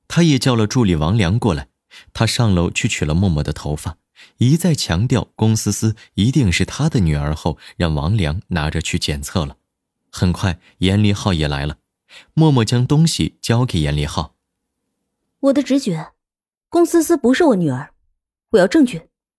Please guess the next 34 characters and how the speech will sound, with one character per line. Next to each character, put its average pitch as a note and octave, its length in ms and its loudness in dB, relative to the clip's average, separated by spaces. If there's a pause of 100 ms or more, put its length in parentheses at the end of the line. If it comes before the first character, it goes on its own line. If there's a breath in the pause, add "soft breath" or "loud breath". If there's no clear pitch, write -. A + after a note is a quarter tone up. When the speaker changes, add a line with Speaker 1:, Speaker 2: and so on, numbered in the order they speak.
(1080)
Speaker 1:
严 G#2 200 2
立 A2 100 4
浩 G#2 200 0
大 E2 220 -2
骇， D2+ 260 -6 (540 soft breath)
当 E3+ 240 4
初 E3 160 0
莫 D#3 240 4
渊 B2+ 200 4
熙 C3 300 0
是 - 200 -2
为 G2 160 4
龚 A#2+ 200 0
思 C#3+ 220 -2
思 - 160 -4
死 - 280 -2
的， - 200 -6 (400 soft breath)
如 F#3 240 4
果 A#2+ 140 2
不 A#2 180 0
是 D3 160 0
默 F3 160 4
默 G2 140 2
的 F2+ 100 -2
女 D#2+ 180 2
儿， D2 220 -4 (300 soft breath)
那 E2+ 180 0
她 G2 320 -4 (140)
白 F2+ 300 -2
白 E2+ 200 -2
的 C3 120 -2
牺 - 220 -4
牲 D#2 220 -2
了。 C#2+ 120 -8